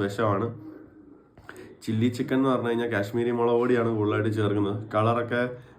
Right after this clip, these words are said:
പിന്നെ അപൂർവമായിട്ട് പേരിനെ കുറച്ച് പേര് ചേർക്കത്തുള്ളൂ. ഇത് കണ്ടമാനം വാരിയിട്ടുണ്ടായി കയ്യിലെ കളർ പോകാത്തതെന്ന് ഞാൻ പുള്ളിക്കാരനെ കാണിച്ച് ഞാൻ പറഞ്ഞിരുന്നു. ഞാൻ പിന്നെ അത് അപ്പം വിട്ട കേസാ. ഞാൻ ഇന്ന് രാവിലെ ഇവിടെ വന്നു, എണ്ണീറ്റ് ഉറങ്ങി, വീട്ടിൽ, വീട്ടിൽ നിന്ന് ഉറങ്ങി എണീറ്റ്, ഏഹ്,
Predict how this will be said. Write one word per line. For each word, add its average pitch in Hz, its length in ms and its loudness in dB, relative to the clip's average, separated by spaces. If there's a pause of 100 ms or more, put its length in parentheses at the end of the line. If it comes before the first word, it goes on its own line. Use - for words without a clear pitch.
പിന്നെ 120 240 0
അപൂർവമായിട്ട് 131 580 6 (100)
പേരിനെ 135 440 6
കുറച്ച് 135 220 0
പേര് 127 180 6
ചേർക്കത്തുള്ളൂ. 113 440 0 (200)
ഇത് 117 160 4 (720)
കണ്ടമാനം 156 760 6
വാരിയിട്ടുണ്ടായി 131 640 4
കയ്യിലെ 120 260 4
കളർ 117 240 4
പോകാത്തതെന്ന് 117 400 4 (440)
ഞാൻ 135 160 4
പുള്ളിക്കാരനെ 143 440 6 (100)
കാണിച്ച് 156 440 6
ഞാൻ 151 140 6
പറഞ്ഞിരുന്നു. 110 380 2 (1120)
ഞാൻ 117 160 6
പിന്നെ 151 220 8
അത് 151 120 10
അപ്പം 165 240 4
വിട്ട 156 140 4 (100)
കേസാ. 117 240 0 (180)
ഞാൻ 120 200 4
ഇന്ന് 170 180 4
രാവിലെ 160 260 4
ഇവിടെ 170 220 0
വന്നു, 156 180 4 (340)
എണ്ണീറ്റ് 135 320 2
ഉറങ്ങി, 135 240 4
വീട്ടിൽ, 131 200 4 (160)
വീട്ടിൽ 127 200 2
നിന്ന് 143 160 2
ഉറങ്ങി 135 260 2
എണീറ്റ്, 123 280 4 (1160)
ഏഹ്, 110 140 -2